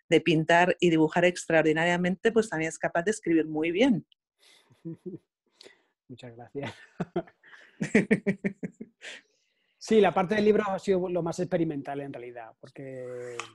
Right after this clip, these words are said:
Speaker 2: tampoco es mi trabajo, no, no, no, pero bueno,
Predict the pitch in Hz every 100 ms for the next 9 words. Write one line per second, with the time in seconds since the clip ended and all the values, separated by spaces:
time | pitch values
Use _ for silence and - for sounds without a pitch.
0 | _ _ 135 139 139 147 143 139 127 143
1 | 143 131 131 - 139 135 131 131 131 127
2 | 123 120 _ _ _ _ 190 170 147 147
3 | 160 147